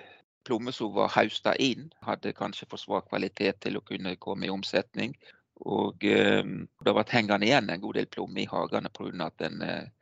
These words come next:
hadde ikke kapasitet til å høste det med, med riktig kvalitet, da. Så, eh, i år ble svinnet unormalt stort i plomme, og, eh, kanskje mer normalt da i, eh,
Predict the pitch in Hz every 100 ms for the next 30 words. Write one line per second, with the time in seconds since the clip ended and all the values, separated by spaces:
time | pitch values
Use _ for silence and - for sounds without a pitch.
0 | _ - 95 - - - - - - 98
1 | - - - - - 90 - - - -
2 | 135 120 - - - - - - - -
3 | - 110 107 107 104 131 160 - - 180
4 | - - 175 147 117 110 - 139 151 110
5 | 104 95 - 117 - - 92 82 78 113
6 | 113 147 143 202 - 113 113 113 110 113
7 | 110 110 110 _ - - 135 - 190 190
8 | 156 135 160 120 - - 131 117 110 104
9 | 87 85 82